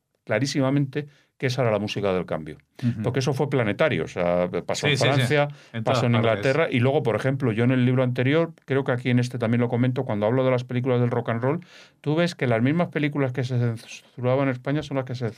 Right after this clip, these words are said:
Speaker 1: censuraban en Inglaterra.
Speaker 2: Ujú.
Speaker 1: Inglaterra era una democracia consolidada, España era una dictadura
Speaker 2: Sí, pero
Speaker 1: militar.
Speaker 2: era inmoral. <laughs>
Speaker 1: Exactamente, es, es, es que esa era la lucha de los jóvenes.
Speaker 2: Sí, sí,
Speaker 1: Es
Speaker 2: está.
Speaker 1: decir, los jóvenes tenían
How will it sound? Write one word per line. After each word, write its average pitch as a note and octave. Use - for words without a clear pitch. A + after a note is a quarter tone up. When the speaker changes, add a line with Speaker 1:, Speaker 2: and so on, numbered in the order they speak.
Speaker 1:
censuraban A2+
en G#2+
Inglaterra. G2+
Speaker 2:
Ujú. A#2
Speaker 1:
Inglaterra G#2
era C#3+
una C#3+
democracia G#2
consolidada, G#2
España G#2+
era A#2+
una B2
dictadura G2+
Speaker 2:
Sí, B2
pero B2
Speaker 1:
militar. B2
Speaker 2:
era C#3+
inmoral. C3
<laughs> -
Speaker 1:
Exactamente, C#3+
es, B2
es, C#3
es D3
que F3
esa F3+
era F3
la D3
lucha D3
de C3
los A#2+
jóvenes. B2+
Speaker 2:
Sí, -
sí, B2
Speaker 1:
Es G#2+
Speaker 2:
está. B2
Speaker 1:
decir, C#3
los C#3+
jóvenes F#3
tenían F#3